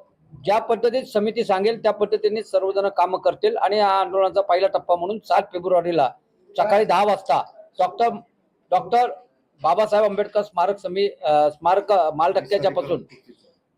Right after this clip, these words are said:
विस्तारीकरण कृती समिती या बॅनरखाली डॉक्टर बाबासाहेब आंबेडकर स्म-, अ, स्मारक माल डक्क्याचं आहे तिथून बा-, अ, डॉक्टर, अ, कलेक्टर कचेरीच्या स-, पर्यंत हा मोर्चा जाईल आणि यामध्ये हजारो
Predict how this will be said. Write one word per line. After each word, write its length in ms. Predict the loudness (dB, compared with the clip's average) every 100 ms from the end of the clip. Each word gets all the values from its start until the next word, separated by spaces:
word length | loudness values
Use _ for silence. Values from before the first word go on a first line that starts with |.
| _ _ _ -2
विस्तारीकरण 680 | -2 0 2 2 2 -2 -2
कृती 300 | -6 -4 -4
समिती 540 | -2 -2 -2 -6 -6 _ _ 0
या 120 | 2
बॅनरखाली 580 | 2 0 0 0 0 0 -6 _ _ _
डॉक्टर 260 | -2 0 0
बाबासाहेब 460 | 2 2 2 0
आंबेडकर 320 | 0 -2 -2
स्म-, 260 | -4 -6 0
अ, 220 | 2 2
स्मारक 380 | 0 0 0 0
माल 160 | 0 0
डक्क्याचं 380 | -2 -4 -2
आहे 120 | -2 -2 _ _ -14
तिथून 240 | -2 0
बा-, 180 | 4 2
अ, 240 | 2 0 0
डॉक्टर, 360 | 0 -2 0
अ, 380 | 2 2 2 0
कलेक्टर 360 | 0 0 0 -2
कचेरीच्या 640 | -2 -4 -6 0 2 2 -4 _ _ _
स-, 100 | -10 -10 -4 0
पर्यंत 260 | 0 4
हा 140 | 2 2
मोर्चा 300 | 0 -2 -2
जाईल 240 | -2 -2
आणि 120 | -4
यामध्ये 380 | -2 -2 -2 0
हजारो 720 | 0 2 2 4 2 0 -10